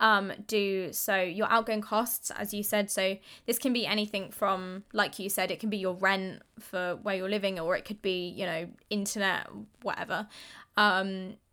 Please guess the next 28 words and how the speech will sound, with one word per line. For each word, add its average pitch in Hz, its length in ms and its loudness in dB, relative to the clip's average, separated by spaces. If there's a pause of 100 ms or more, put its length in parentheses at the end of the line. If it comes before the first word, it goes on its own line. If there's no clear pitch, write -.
your 208 220 4
experience, - 1120 0 (220)
so 196 680 4
how 208 320 4
long 196 420 0
you've, 196 280 -6 (100)
not 262 260 2
necessarily 302 400 2
even 233 160 0
how 226 220 4
long 196 260 0
you've 202 180 0
been 208 160 0
doing 196 320 -2
it, 220 180 0
but 220 80 2
how - 260 2
many 202 240 2
clients 196 480 -2
you've - 160 -10
worked - 440 2
with 214 380 2
and, 180 400 -8 (240)
you 208 160 -6
know, 170 120 -8
things 190 240 -6
like - 160 -8
that. 190 260 4